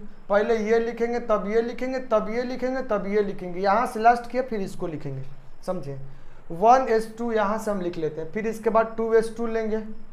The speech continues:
फिर इसके बाद टू पी सिक्स लेंगे, फिर इसके बाद थ्री एस टू लिखेंगे, फिर इसके बाद थ्री पी सिक्स लिखेंगे।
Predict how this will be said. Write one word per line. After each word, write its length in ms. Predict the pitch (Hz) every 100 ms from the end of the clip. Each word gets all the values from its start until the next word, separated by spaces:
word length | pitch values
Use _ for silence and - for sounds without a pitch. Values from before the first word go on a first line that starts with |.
| - - - - - - - -
फिर 160 | 214 214
इसके 260 | 214 - 220
बाद 240 | 214 214
टू 180 | 226 233
पी 220 | 202 220 220
सिक्स 340 | - 226 214
लेंगे, 320 | 220 214 202 202 - - - -
फिर 200 | 214 240
इसके 520 | 214 214 214 - 233
बाद 320 | 214 220 220 220
थ्री 280 | 214 214 240 220
एस 300 | 214 226 -
टू 120 | 226 226
लिखेंगे, 420 | 220 214 202 196 - - - -
फिर 160 | 214 233
इसके 400 | 220 208 208 233
बाद 280 | 233 226 226
थ्री 360 | 214 214 226 247 -
पी 280 | 220 226 240
सिक्स 420 | - - 220 -
लिखेंगे। 440 | 208 208 202 185